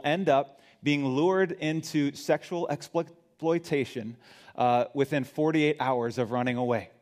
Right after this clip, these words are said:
We see that, uh, over two thousand kids are in the Virginia and D C foster care system. I mean, the statistics go on and on and on. Seventy percent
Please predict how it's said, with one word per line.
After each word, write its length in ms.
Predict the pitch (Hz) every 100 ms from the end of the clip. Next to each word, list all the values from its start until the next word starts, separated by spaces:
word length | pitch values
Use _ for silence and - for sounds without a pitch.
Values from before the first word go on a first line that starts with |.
| _ _ _ _ _ - - -
We 140 | 156
see 440 | 160 - 196 185
that, 580 | 143 160 151 151 - - - - -
uh, 200 | 135 131
over 260 | 165 160 156
two 440 | - - 214 208
thousand 1040 | - - 180 185 190 113 117 95 117 160 139 - _ _ _ _ -
kids 460 | - 165 110 110
are 160 | 135 139
in 120 | 143
the 140 | 135 127
Virginia 600 | 120 131 104 151 143 139 135
and 160 | 123
D 160 | 139 139
C 480 | - 135 127 123 _ _ _
foster 480 | - 156 160 - 120
care 240 | - 110
system. 460 | 95 117 - - 87 _ _ _ - -
I 60 | 147
mean, 120 | 165
the 80 | 165
statistics 600 | - 160 - 208 202 -
go 240 | 147 131 131
on 480 | 139 143 160 175 147 - _ - -
and 180 | 120 120
on 560 | - 120 110 110 113 107 - - -
and 220 | 127 143
on. 280 | 143 147 131
Seventy 640 | - - 180 175 196 190
percent 1000 | 185 - 156 - - 185 123 117 - -